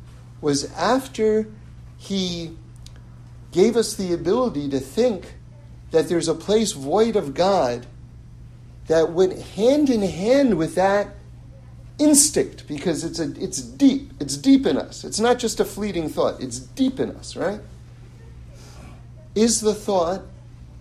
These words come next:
that we're no longer able to see the good of God in everything. See, it's so, these ideas are so important to me, because if you think about it, these are things that I've been talking about for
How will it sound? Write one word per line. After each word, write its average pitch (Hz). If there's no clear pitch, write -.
that 160
we're 165
no 175
longer 190
able 165
to 156
see -
the 147
good 196
of 123
God 90
in 82
everything. -
See, 185
it's 185
so, 214
these 214
ideas 185
are 156
so 196
important 208
to 165
me, 143
because 139
if 139
you 147
think 214
about 147
it, 135
these 175
are 180
things 202
that 175
I've 170
been 160
talking 185
about 131
for 143